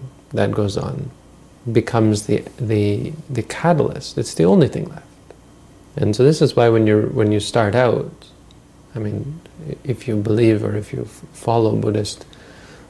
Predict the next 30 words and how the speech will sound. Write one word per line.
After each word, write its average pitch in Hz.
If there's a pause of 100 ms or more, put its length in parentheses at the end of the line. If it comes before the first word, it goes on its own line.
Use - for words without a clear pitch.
(280)
uh, -
logic, 107
reason, 107
and 101
thought, 123 (680)
the, 117 (800)
you 120
start 127
off 110
with 107
something 117
very 101
simple. - (120)
You 135
know, 113
as 110
a -
human 113
being, 135
you'll 110
start 101
off 98
with - (160)
a, -
a 113
simple 120
egg 117
and 107
a 107
sperm, 107